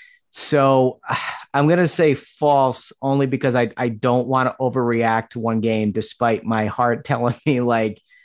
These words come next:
they could go in there and, you th-, you know, I know Shagru likes to point to the, the new head coach's first time against the Packers, have some success. So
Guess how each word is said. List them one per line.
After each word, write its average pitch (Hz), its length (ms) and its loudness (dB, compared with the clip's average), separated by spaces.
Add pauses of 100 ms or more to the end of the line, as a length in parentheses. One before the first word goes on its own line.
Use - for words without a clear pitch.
(480)
they 143 120 0
could 202 180 -6
go 220 180 2
in 233 140 2
there 202 360 2
and, 151 420 0
you 147 120 0
th-, - 240 -8
you 156 100 0
know, 139 260 0
I 123 100 -2
know 135 120 2
Shagru 151 420 -2
likes 139 220 0
to - 80 -6
point 135 320 -2
to 147 80 -2
the, 123 260 0
the 123 300 0
new 139 240 2
head 135 220 2
coach's 120 500 0
first 131 260 -2
time 123 180 0
against 117 200 -2
the 101 80 -14
Packers, 110 380 -2
have 107 160 0
some 104 160 -8
success. 101 440 -4
So 110 220 -4